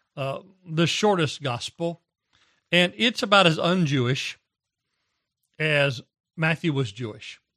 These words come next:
And for the longest time, uh, Mark was the gospel that I used, uh, and read the least. Uh, I really came to appreciate,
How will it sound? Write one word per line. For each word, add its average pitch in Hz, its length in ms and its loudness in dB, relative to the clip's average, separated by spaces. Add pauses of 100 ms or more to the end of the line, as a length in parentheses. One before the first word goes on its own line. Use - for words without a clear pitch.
(800)
And 170 540 -6
for 185 260 -4
the 170 140 -6
longest 185 400 -4
time, 151 320 -4 (1300)
uh, 117 220 -6
Mark 151 400 0
was 139 340 0
the 120 240 -4
gospel 123 540 -6
that 117 120 -4
I 107 100 -6
used, 127 480 -10 (440)
uh, 110 320 -10
and 120 180 -8
read 135 220 0
the 120 100 -4
least. 165 500 -2 (800)
Uh, 131 40 -12 (380)
I 123 260 -10
really 147 300 2
came 139 320 -4
to 143 140 -2
appreciate, 131 640 -6